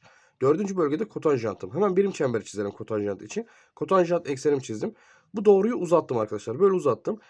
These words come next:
Y ekseninin sol tarafında kaldığı için kotanjant üç yüz beş negatif demek.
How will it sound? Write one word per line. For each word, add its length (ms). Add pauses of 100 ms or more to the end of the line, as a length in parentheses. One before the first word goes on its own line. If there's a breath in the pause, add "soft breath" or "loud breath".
(140 soft breath)
Y 100
ekseninin 340
sol 240
tarafında 320
kaldığı 320
için 200
kotanjant 560
üç 220
yüz 240 (320 soft breath)
beş 340
negatif 360
demek. 320